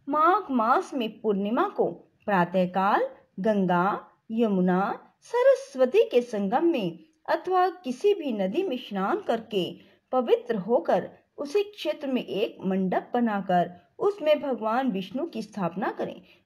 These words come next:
ब्राह्मण को बुलाकर गौरी गणेश और नवग्रह की स्थापना करके सत्यनारायण भगवान का पूजन करें और कथा श्रवण करें।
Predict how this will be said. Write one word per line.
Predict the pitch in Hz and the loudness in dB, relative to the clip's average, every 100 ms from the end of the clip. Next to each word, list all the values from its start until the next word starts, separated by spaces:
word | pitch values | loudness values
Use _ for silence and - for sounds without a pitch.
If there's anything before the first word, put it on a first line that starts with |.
| 233 | -2
ब्राह्मण | 269 285 285 311 494 - | 0 2 0 0 -2 2
को | 320 | 0
बुलाकर | 240 226 226 359 294 277 233 | 2 2 2 2 4 4 2
गौरी | 202 196 208 | 0 0 0
गणेश | 190 190 214 311 285 - - _ | -2 0 2 2 0 -6 -20 _
और | 247 | 0
नवग्रह | 262 285 392 - - 208 262 | 2 2 0 -2 -2 -2 -2
की | 403 254 | -4 -6
स्थापना | - 202 190 175 233 381 | -10 -6 -4 -2 -2 -2
करके | - 240 233 196 175 - _ | 0 -2 0 -2 -2 -6 _
सत्यनारायण | - 494 494 - 277 262 254 269 262 | -2 -2 0 0 4 4 4 2 -2
भगवान | 254 185 202 233 330 | -4 -4 -2 -2 0
का | 226 | -2
पूजन | - 190 202 320 | -2 -4 -4 -4
करें | 170 - - - _ _ _ - | -6 -8 -12 -20 _ _ _ -4
और | 185 196 262 - - | 2 4 2 0 -4
कथा | 202 196 285 | -4 -2 -6
श्रवण | 440 285 202 180 | -4 -4 -2 -2
करें। | 170 - - | -2 -6 -8